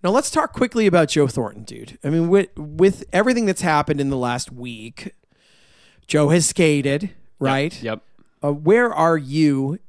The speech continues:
Speaker 1: in terms of what your expectations are in terms of Joe's involvement this year?
Speaker 2: I don't have any expectation that Joe Thornton will regain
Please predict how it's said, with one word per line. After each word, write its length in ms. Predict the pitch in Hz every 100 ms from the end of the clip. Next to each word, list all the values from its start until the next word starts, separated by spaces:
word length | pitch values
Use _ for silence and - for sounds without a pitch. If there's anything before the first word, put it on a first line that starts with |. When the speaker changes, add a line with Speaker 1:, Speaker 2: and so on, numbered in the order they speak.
| -
Speaker 1:
in 180 | 156 160
terms 420 | - 170 160 147
of 240 | 147 131 127 131 - _ _ _ _ _ _ _ _ _
what 300 | 143 156 -
your 380 | 151 160 185 170
expectations 880 | 165 - - 147 156 143 - 135 127
are 180 | 123 127
in 60 |
terms 320 | 120 143 127 135
of 140 | 120
Joe's 760 | - 143 135 131 127 120 - - - -
involvement 760 | 143 135 113 123 117 113 117 101
this 220 | - 107
year? 180 | - - - _
Speaker 2:
I 100 | 120
don't 180 | 156 170
have 180 | 147 117
any 200 | 110 110
expectation 600 | 107 101 - 101 - 98
that 60 |
Joe 200 | 95 101
Thornton 300 | 95 95 87
will 120 | 92 90
regain 480 | 92 90 90 90